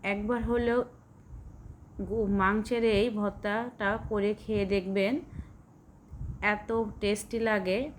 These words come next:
যে আপনি একটা বারবারই করে খেতে চাইবেন।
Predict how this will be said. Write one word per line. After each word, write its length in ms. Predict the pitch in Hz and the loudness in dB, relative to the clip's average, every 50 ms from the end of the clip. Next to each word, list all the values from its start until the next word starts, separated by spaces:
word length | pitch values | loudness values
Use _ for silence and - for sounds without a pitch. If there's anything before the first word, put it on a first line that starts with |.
| - - - - - | -16 -20 -18 -12 -6
যে 180 | 196 202 208 | -2 0 0
আপনি 280 | 202 196 - - 214 214 | 0 0 0 -2 -2 -2
একটা 460 | 208 208 - - 208 196 240 302 330 - - - - - - - - - - - - - | -4 -4 -4 -2 -2 -2 -2 -2 -6 -10 -16 -20 -20 -20 -20 -20 -20 -20 -20 -18 -14 -8
বারবারই 680 | 190 202 202 208 202 202 208 208 196 185 220 262 294 - | -4 0 0 0 2 2 2 2 2 2 0 -2 -2 -4
করে 240 | - 240 226 220 214 | -2 -2 0 0 0
খেতে 240 | 220 220 208 220 202 | 0 -2 -2 -2 -4
চাইবেন। 440 | 185 - 180 170 170 - 156 151 | -4 -2 0 0 0 0 -2 -6